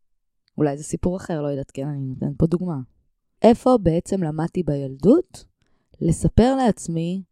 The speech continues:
שמישהו אוהב אותי גם כשהאהבה היא לא קונסטינ-, קונסטינטנטית, כאילו לא עקבית? איפה בילדות למדתי לספר לעצמי שמישהו אוהב אותי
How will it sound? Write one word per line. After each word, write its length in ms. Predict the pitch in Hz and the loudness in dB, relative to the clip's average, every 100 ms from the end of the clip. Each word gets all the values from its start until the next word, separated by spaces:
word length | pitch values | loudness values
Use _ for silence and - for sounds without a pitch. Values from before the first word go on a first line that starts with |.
| _ _ _ - | _ _ _ -14
שמישהו 480 | - 160 170 - | -6 -2 0 4
אוהב 260 | 180 185 220 | 4 4 0
אותי 500 | 247 - 180 180 185 _ _ _ - | -4 -4 -6 -6 -10 _ _ _ -8
גם 160 | 165 185 | -6 -6
כשהאהבה 720 | - 196 170 156 143 175 202 | -2 -2 0 -4 -4 -2 -2
היא 180 | 190 156 | -4 -4
לא 140 | 156 - | -4 -4
קונסטינ-, 680 | 160 151 - 147 _ _ _ | -6 -8 -10 -12 _ _ _
קונסטינטנטית, 1000 | - 156 - 147 - 151 143 - - - _ _ | -8 -6 -6 -4 -2 -4 -6 -14 -16 -20 _ _
כאילו 240 | 139 143 | -2 2
לא 260 | 151 160 156 | 4 4 2
עקבית? 540 | 156 - 143 - - - _ _ _ _ _ | -2 -8 -12 -12 -20 -20 _ _ _ _ _
איפה 240 | 196 - | 2 2
בילדות 520 | 214 185 175 185 254 185 | 2 2 2 6 6 6
למדתי 320 | 175 185 202 | 0 0 -2
לספר 440 | 190 - - 226 | -2 -2 0 0
לעצמי 560 | 240 214 - 175 175 175 | -2 -8 -10 -10 -8 -10
שמישהו 440 | 151 160 170 - 180 | -12 -8 -6 0 0
אוהב 240 | 180 208 | 0 -2
אותי 440 | 226 - 185 185 | -6 -8 -8 -8